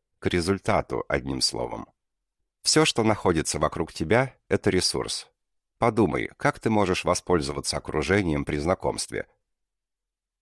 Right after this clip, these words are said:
Как ты сможешь использовать своих друзей и подруг, ведь это тоже твой ресурс. Ты хочешь, чтобы все зависело от тебя в знакомствах?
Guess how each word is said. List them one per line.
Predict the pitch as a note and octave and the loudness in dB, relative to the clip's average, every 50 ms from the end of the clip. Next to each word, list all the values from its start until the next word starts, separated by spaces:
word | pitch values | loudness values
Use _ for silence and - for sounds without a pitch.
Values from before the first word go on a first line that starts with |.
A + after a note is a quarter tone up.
| _ _ | _ _
Как | - - D#3+ - - | 0 0 0 0 0
ты | - A2 F#2+ | -2 0 0
сможешь | - - G2 F#2+ G2+ G#2 F#2 F#2+ F2+ - F2+ | 0 0 2 2 4 4 4 2 0 -2 -2
использовать | D#2+ - - - F#2 F#2 E2 E2 F2 F2 F#2 - | -6 -6 0 2 2 2 2 -2 -4 -4 -4 -4
своих | - - E2 E2+ E2 D2+ D2+ | 0 2 2 2 2 0 -2
друзей | D2+ D#2+ E2+ D2+ C#2 E2+ F2 F2+ | -4 -4 -4 -4 -2 -2 -2 -2
и | F2+ | -2
подруг, | - A2 A#2 G#2+ A#2+ B2 G#2+ D2 - - - - _ _ - | 0 0 0 2 2 0 0 -2 -4 -10 -18 -20 _ _ -12
ведь | D2+ D#2 D#2+ - - | -8 -8 -8 -6 -6
это | D2+ C#2+ - F#2 | -6 -4 -4 -6
тоже | - - - C3+ B2 D#2+ C2+ C2+ G1+ | -6 -2 0 0 0 0 0 -4 -8
твой | - - D#2+ D#2 D#2+ C#2+ | -8 -8 -4 -2 -2 0
ресурс. | C#2 E2 F#2 - - F2+ C#2 - - - - - - _ _ _ _ _ _ _ _ _ _ _ _ _ _ _ _ _ - - - _ _ _ _ _ _ _ _ _ | 0 -2 -4 -4 -4 -6 -6 -6 -8 -10 -12 -12 -16 _ _ _ _ _ _ _ _ _ _ _ _ _ _ _ _ _ -20 -20 -20 _ _ _ _ _ _ _ _ _
Ты | - F2+ | -2 -2
хочешь, | D#2+ - F#2+ A2 A2+ - F2 C#2 - - - - | 0 4 2 2 2 2 -2 -2 -4 -4 -8 -8
чтобы | - - - E2 D2+ D#2 | -8 -2 -2 0 0 2
все | D2+ - - D#2 | 0 2 0 0
зависело | C#2+ D#2 D2+ D2 C#2+ - - D2+ D2 D2+ | 2 2 0 0 0 -4 -2 0 0 0
от | D2 - | 0 0
тебя | - G2 G#2 C#3+ D3+ | -2 0 2 2 2
в | G#2 | 2
знакомствах? | D2 D2+ C#2 - - C#2+ B1 - - - - - - - - _ | 0 -2 -2 0 -2 -4 -2 -2 -8 -6 -6 -10 -10 -10 -16 _